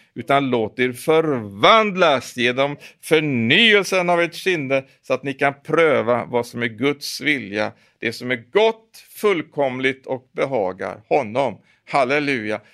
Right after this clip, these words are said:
Så att det går från metanoia till metamorfo, att vi ständigt liksom lever i den här förvandlingen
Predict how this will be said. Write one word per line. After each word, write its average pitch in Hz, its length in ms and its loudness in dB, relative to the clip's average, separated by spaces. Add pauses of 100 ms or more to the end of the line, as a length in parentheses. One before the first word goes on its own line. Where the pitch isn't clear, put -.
(160)
Så - 140 4
att 180 260 0 (120)
det 180 180 -2
går 196 260 0
från 185 380 0 (180)
metanoia 175 1080 4 (280)
till 160 120 0
metamorfo, 160 1400 2 (300)
att 147 220 2
vi 156 160 0
ständigt 156 800 0
liksom 151 420 -6
lever 156 800 0
i 156 160 -2
den 147 200 0
här 127 360 0
förvandlingen 123 880 -4